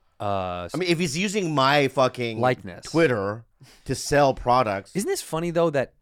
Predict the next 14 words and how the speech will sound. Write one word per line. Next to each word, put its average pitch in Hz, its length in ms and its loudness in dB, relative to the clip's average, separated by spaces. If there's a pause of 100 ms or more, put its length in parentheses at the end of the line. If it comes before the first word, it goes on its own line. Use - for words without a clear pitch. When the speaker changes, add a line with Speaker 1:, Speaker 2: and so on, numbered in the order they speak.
(100)
Speaker 1:
Elon 135 400 -4
Musk, 98 480 -8 (340)
Elon 190 300 2
Musk 147 240 -4
aside, 87 380 -8 (400)
Twitter 147 360 -4
in 113 120 -6
general, 110 400 -6 (1300)
the 147 140 0
fact 190 340 -4
that, 208 100 -2
like, 190 160 0
Twitter 156 320 -2
doesn't 131 360 -2